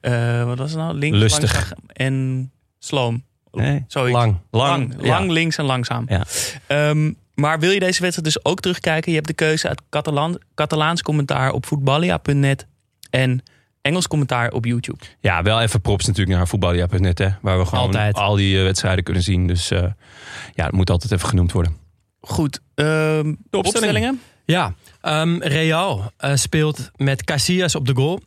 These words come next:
Speaker 3: Van rechts naar links Salgado, Ramos, Helguera en Roberto Carlos. Eh, v-, verdedigende middenvelder Garcia. Op rechts Beckham, op links Zidane. En ja, een beetje hangend op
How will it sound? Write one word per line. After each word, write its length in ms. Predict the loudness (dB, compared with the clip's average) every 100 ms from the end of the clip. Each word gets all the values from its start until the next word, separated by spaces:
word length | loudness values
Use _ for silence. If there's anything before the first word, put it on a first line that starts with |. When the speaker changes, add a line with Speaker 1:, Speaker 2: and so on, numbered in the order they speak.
| -10
Speaker 3:
Van 280 | -6 -2
rechts 260 | 0 0 0
naar 160 | 0 0
links 340 | 2 2 0 -2
Salgado, 880 | -2 0 0 0 0 0 2 0 0
Ramos, 720 | -2 0 0 0 2 0 0
Helguera 840 | 0 0 2 0 0 0 -2 -4 -6 _
en 120 | -2
Roberto 340 | 0 0 -2
Carlos. 540 | -2 -2 -2 -2 -4 -8 -14 -20 -20 -18 -6
Eh, 240 | -2 -2 -2
v-, 280 | -6 -8 -10
verdedigende 640 | -6 -2 0 0 0 2 2
middenvelder 580 | 2 0 0 0 0 0
Garcia. 600 | 0 0 0 0 -2 -6 -12 _ _
Op 160 | -4 0
rechts 340 | 0 0 -2 -2
Beckham, 500 | -2 -2 0 0 0
op 160 | 0
links 300 | 2 2 2
Zidane. 680 | 0 -2 0 0 0 0 0
En 400 | 0 0 0 -2 -4
ja, 320 | -4 -2 -2
een 80 | -2
beetje 220 | -2 0
hangend 440 | 0 0 2 0
op 120 | -2